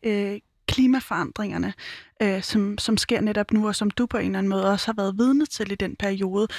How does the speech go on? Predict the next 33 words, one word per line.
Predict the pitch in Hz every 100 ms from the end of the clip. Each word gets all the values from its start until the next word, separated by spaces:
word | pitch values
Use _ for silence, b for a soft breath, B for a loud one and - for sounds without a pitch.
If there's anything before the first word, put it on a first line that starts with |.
| B B B -
Øhm, | 214 202 214 202 208 - -
oplevede | 254 - 269 240 -
du | 302
det | 349 349
som, | - 233 214 233 -
at | 220
det | 220
var | 208 226
klimaforandringer, | - 247 247 - - 220 226 214
eller | 202
var | 208 202
det | 226 254
storme, | - 196 196 226
som, | 247 220 202
som | - 208
der | 208
altid | - - - 220
har | 208
været | 196 196 208
det, | 233
eller, | 208 208
eller | - 214 214
hvor | 208 214
bevidst | 233 226 311 -
var | 214 214
du | 294
om, | - 214 208 -
om | 214
lige | 214 240
netop | 233 226
det | 262 247
spænd | - 233 -
der? | 208